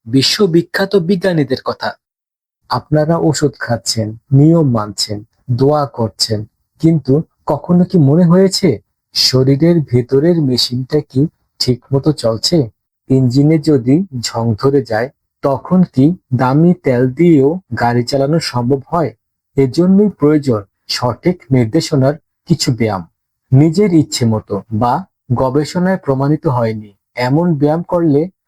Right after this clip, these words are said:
আপনার উপকারের চেয়ে অপকারই বেশি হতে পারে। তাই আগে গবেষণার প্রমাণসহ ব্যায়ামগুলি সম্পর্কে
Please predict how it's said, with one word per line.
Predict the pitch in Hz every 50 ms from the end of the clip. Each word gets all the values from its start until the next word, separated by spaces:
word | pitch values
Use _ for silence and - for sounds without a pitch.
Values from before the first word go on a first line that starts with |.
| _ - -
আপনার | 123 123 - - 160 170 175 180 175 _ - 147
উপকারের | 135 - - 143 139 - 156 160 160 185 190 180 - _
চেয়ে | - 160 160 175 190 185 - -
অপকারই | 120 113 _ - 131 147 180 202 190 143
বেশি | 123 120 107 - 117 113
হতে | 113 - - _ -
পারে। | - - - - _ _ _ _ _ _ _ _ -
তাই | 143 135 123 120 131 160 180 _ _ _ _ -
আগে | - 123 127 127 123 135 160 180 185 156
গবেষণার | 135 127 123 113 120 135 120 - 151 156 160 175 180 180 _ -
প্রমাণসহ | 135 123 127 135 143 143 - - 175 156 170 185 160 131
ব্যায়ামগুলি | 127 127 120 120 123 123 120 151 151 151 165 156
সম্পর্কে | - - 151 151 143 - - 170 165 151 - 156